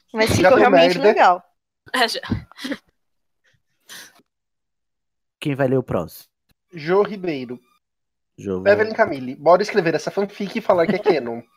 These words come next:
Speaker 4: <laughs> Por favor. Trabalho em grupo.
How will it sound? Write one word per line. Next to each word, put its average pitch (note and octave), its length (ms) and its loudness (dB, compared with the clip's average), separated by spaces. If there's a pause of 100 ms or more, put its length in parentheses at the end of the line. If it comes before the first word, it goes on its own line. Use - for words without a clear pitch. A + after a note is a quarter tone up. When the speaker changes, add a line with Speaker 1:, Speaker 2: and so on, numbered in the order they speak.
(220)
Speaker 4:
<laughs> D4 360 0
Por A4 160 6
favor. E4 300 4 (1300)
Trabalho D#3 460 2
em F#3 40 0
grupo. C3+ 460 4